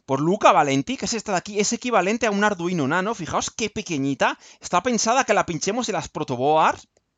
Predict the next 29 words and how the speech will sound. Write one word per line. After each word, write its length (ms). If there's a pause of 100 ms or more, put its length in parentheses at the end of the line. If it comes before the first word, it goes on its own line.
(1300)
Es 120
una 180
placa 380
súper 260
interesante 580
que 120
ya 100
está 220
soportada 520
también 320
en, 460 (460)
en 200
Ice 220
Studio, 560
así 240
que 300
es 160
una 180
de 60
las 120
que 140
yo 160
recomiendo. 420
Aquí 140
os 60
dejo 240
toda 180
la 100
información. 680